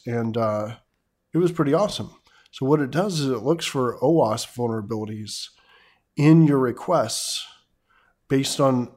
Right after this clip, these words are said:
analyzing your logs. And it just has, like, a live feed of everything coming in. I saw dozens of vulns, uh, being attempted or attacks being attempted,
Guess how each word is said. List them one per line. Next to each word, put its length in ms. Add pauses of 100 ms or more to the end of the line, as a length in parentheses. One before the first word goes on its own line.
(120)
analyzing 540
your 140
logs. 540 (500)
And 220
it 80
just 280
has, 200
like, 200
a 60
live 420
feed 440
of 440 (520)
everything 340
coming 300
in. 300
I 180
saw 480 (1000)
dozens 440
of 160
vulns, 540 (220)
uh, 320 (420)
being 180
attempted 500 (300)
or 240 (240)
attacks 420
being 220
attempted, 480